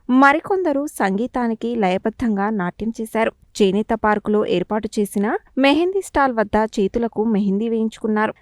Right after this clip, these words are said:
సందర్శనకు వచ్చిన కంటెస్టెంట్లు స్థానిక కళాకారుల నుంచి మెహందీ టాటూలు వేయించుకున్నారు. అరచేతులపై నెమలి సోయగం, నాజూకైన నక్షత్రాలు, పువ్వుల డిజైన్లతో మురిసిపోయిన బ్యూటీలు ఫోటో సెషన్లకు ఫోజులిచ్చారు.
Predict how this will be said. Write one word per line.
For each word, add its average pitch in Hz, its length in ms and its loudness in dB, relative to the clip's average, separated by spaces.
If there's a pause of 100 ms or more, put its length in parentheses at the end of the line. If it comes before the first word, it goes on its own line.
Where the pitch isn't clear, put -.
(180)
సందర్శనకు 330 720 4
వచ్చిన 247 320 0
కంటెస్టెంట్లు 220 880 -2 (240)
స్థానిక 311 500 6
కళాకారుల 269 720 2
నుంచి 247 380 0 (100)
మెహందీ 339 460 6 (100)
టాటూలు 240 500 2
వేయించుకున్నారు. 220 680 0 (260)
అరచేతులపై 220 840 0 (240)
నెమలి 311 380 6
సోయగం, 254 580 0 (120)
నాజూకైన 254 720 0
నక్షత్రాలు, 214 760 -2 (180)
పువ్వుల 349 340 6
డిజైన్లతో 311 600 2
మురిసిపోయిన 262 680 0
బ్యూటీలు 220 640 0
ఫోటో 208 360 0
సెషన్లకు 247 640 -2
ఫోజులిచ్చారు. 214 800 -4